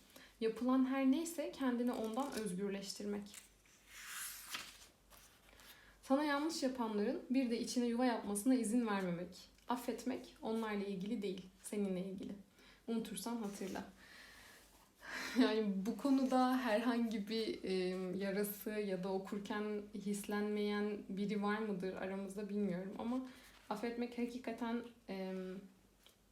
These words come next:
belki çok büyük, belki sanıldığı kadar büyük olmayan bir şey. Ve bu sayfayı ilk defa okuyorum. Yine, m, bugün ilk defa denk geldiğim bir sayfa oldu. Aslında olmamış gibi yapmak değil gerçekten. Yani olan bir şey var. Bunu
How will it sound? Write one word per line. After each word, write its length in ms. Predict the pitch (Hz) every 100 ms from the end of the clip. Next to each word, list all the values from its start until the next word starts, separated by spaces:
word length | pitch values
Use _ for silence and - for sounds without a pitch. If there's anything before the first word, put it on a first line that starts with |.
| _
belki 240 | 226 262 311
çok 280 | 311 311 254
büyük, 220 | 302 -
belki 240 | 240 254
sanıldığı 400 | - 247 247 254
kadar 360 | 254 247 247 233
büyük 220 | 240 -
olmayan 440 | 240 233 185 175
bir 40 | 180
şey. 280 | - - - - - - - 214
Ve 160 | 208
bu 40 | 202
sayfayı 400 | 233 220 240 233
ilk 120 | -
defa 280 | 196 175 175
okuyorum. 420 | - 175 175 175
Yine, 260 | 190 175 - -
m, 480 | 190 190 196 - 180
bugün 220 | 196 190
ilk 180 | 180 -
defa 340 | 180 180 180
denk 240 | 180 180 180
geldiğim 380 | 180 175 185
bir 40 | 185
sayfa 400 | - 185 185 196
oldu. 360 | 196 202 302 - - - - - - - _ -
Aslında 340 | 233 262 285
olmamış 440 | 269 277 269 262 -
gibi 160 | 233
yapmak 400 | 269 269 370 -
değil 160 | 320 262
gerçekten. 640 | 190 185 - 202 - -
Yani 240 | - 202
olan 320 | 208 208 220 226
bir 60 |
şey 260 | - 269 262
var. 220 | 214 196
Bunu 260 | 208 202